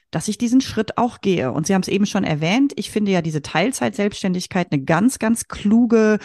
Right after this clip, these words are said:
ja, Möglichkeit, das auszuprobieren, weil es natürlich schon sehr risikobehaftet ist,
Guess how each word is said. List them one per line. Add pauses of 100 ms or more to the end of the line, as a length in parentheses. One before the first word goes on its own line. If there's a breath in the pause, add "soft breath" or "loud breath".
(320 loud breath)
ja,
Möglichkeit,
das
auszuprobieren,
weil
es
natürlich
schon (260 loud breath)
sehr
risikobehaftet
ist,